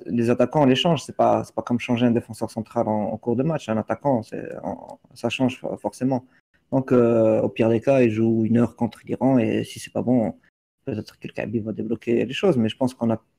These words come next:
d'autres armes, euh, dans le onze que, que, que la seule pointe pour marquer.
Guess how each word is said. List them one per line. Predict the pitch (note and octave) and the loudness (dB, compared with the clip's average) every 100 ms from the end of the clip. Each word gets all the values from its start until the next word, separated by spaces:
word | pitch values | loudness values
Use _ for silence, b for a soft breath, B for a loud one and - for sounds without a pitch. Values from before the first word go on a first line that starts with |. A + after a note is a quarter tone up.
| _ | _
d'autres | G#2 B2 - A#2 A2+ | -4 -4 -4 -2 2
armes, | B2 A#2 A2+ A2+ | 4 2 2 0
euh, | - D#2+ D2+ - - - - - | -2 -4 -6 -6 -12 -12 -12 -6
dans | D3 | -2
le | A2+ - | -2 0
onze | C3+ B2 | -2 -2
que, | - - - - - | -6 -6 -4 -6 -8
que, | - G#3 - - | -10 -10 -12 -8
que | - | -4
la | A2 | -4
seule | A#2 | -4
pointe | A2 D#3 - | -4 -6 -4
pour | - | -4
marquer. | B2+ - D#3+ | -4 -4 -10